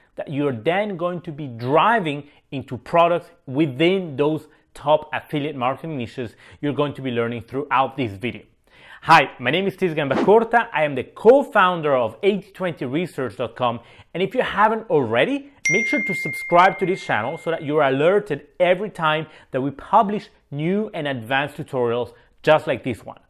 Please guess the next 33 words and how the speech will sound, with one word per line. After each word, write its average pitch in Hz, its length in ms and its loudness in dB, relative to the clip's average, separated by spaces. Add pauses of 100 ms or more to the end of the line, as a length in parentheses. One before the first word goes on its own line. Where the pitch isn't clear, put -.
(180)
Also, 202 480 2 (100)
if - 120 -8
you're 160 80 0
getting 226 280 4
value 185 280 6
from 175 180 -10
this, 160 180 -4
if 120 120 -14
you're 120 100 -6
enjoying 180 380 0
this, 185 160 -6
make 160 100 -8
sure 147 140 -14
to - 100 -18
hit 123 240 -14
like 175 300 2 (400)
and 214 100 0
leave 294 160 2
a - 60 6
comment 165 340 0
below. 123 380 0 (200)
I 185 200 2
aim 202 180 -2
to 170 140 -6
answer 160 320 -4 (100)
all 170 220 2
comments 123 480 -4 (160)
personally. 151 480 2 (400)
I'm 208 160 4
actually 262 240 -2
recording 196 420 0
this 165 220 -4
from, 139 340 0